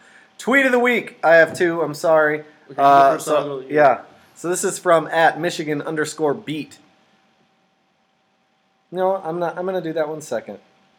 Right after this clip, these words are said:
Speaker 1: I wanna end with that. So my first one is gonna be from at Kylie Faith seventeen.
Speaker 2: Great username.
Speaker 1: Yeah.
Speaker 2: <laughs>
Speaker 1: This is Phil Martelli's face over Cade McNamara's body.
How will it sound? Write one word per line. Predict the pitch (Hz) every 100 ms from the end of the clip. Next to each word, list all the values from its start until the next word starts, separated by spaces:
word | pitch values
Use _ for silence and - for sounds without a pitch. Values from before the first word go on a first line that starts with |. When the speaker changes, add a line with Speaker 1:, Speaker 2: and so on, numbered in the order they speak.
| _
Speaker 1:
I | 147
wanna | 170 143
end | 139
with | 120 113
that. | 110 98 _ _ _ _
So | - 160 147 -
my | 123
first | 120 165 160 160
one | 131
is | 120
gonna | 120 127
be | 127
from | 127 135 117
at | 147 147 127 -
Kylie | - 165 160 160 160
Faith | 156 151 147 143
seventeen. | - 143 135 123 135 123 101 87 _ - - _ _ _ _ _ _ _ _
Speaker 2:
Great | 135 127
username. | 123 120 127 127 _ _ _ -
Speaker 1:
Yeah. | 131 117 98 - _
Speaker 2:
<laughs> | - - _ _ _
Speaker 1:
This | 139 165 165
is | 147 151 147 131 151 _ _ _ _ -
Phil | 151
Martelli's | 151 147 135 160 139 123 -
face | - 156 175 - - _
over | 131 117
Cade | 117 - 139 131
McNamara's | 131 127 139 131 127 123 117
body. | 131 135 143 151